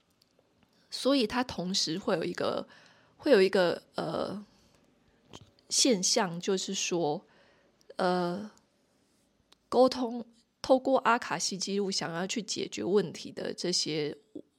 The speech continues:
这些人类，会，会很快的遇到这个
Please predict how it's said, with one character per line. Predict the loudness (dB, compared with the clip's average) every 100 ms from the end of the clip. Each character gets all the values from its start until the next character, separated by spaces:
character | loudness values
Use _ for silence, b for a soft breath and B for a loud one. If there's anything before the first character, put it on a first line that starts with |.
| _ -4
这 | -2
些 | 2 2
人 | 2 -4 -2
类， | -2 -2 B B B B B
会， | -4 2 4 2 -2 _ _ _ _ -20 _ _ _ _
会 | 4 4
很 | 4 -4 -10
快 | 2 4 4
的 | 0
遇 | -4
到 | 0 2 2 -2
这 | -6
个 | -4 -2 -2 -4 -8